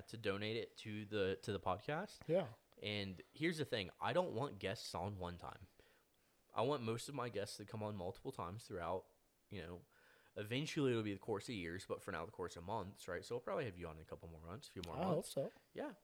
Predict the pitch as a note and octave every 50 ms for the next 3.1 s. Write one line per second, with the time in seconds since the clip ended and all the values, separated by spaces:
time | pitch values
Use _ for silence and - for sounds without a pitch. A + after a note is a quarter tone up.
0 | _ _ - - _ - - A#2+ A#2+ A2 - - _ A2 G#2+ G2 G2 A#2 D3+ -
1 | - - - G#2 F#2 F#2 - - C#3 D3 D#3 F#3+ F#3 - - E3+ C#3 - - F3+
2 | A#2 F#2 - - G#2 G2+ G#2 A2 A2 G#2+ G#2 G#2 G2 F#2+ - G2 F#2+ F#2 F2+ F#2
3 | F2+ F2